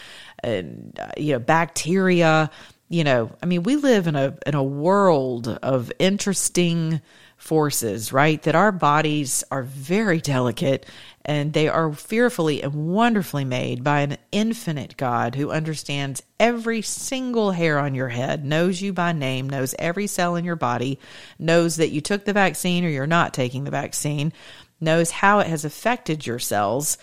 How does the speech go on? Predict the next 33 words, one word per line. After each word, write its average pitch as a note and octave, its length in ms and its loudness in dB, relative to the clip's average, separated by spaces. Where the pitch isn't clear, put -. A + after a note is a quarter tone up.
So G#3+ 520 2
when G3 240 0
I G3+ 140 2
tell C#4 360 2
you D#3 300 2
that D3 100 2
he G3 380 -2
is G3+ 220 0
the G3+ 100 -2
great F3+ 320 2
physician, C#3 640 -4
I F#3+ 140 6
mean G3+ 320 4
that. G#2+ 280 -4
And E3+ 100 2
I G3 100 6
don't A#3+ 200 2
think G#3 180 2
there's F#3 320 2
anything G3 500 2
hocus E3+ 400 0
pocus D#3+ 640 0
or, C#3+ 380 0
or, C#3+ 400 0
or D3+ 120 4
fraudulent D#3+ 800 4
about D#3+ 320 4
you E3 100 0
laying F3+ 340 2
hands E3 360 0
on C#3 160 -4
your D3+ 240 0
body C3+ 480 -2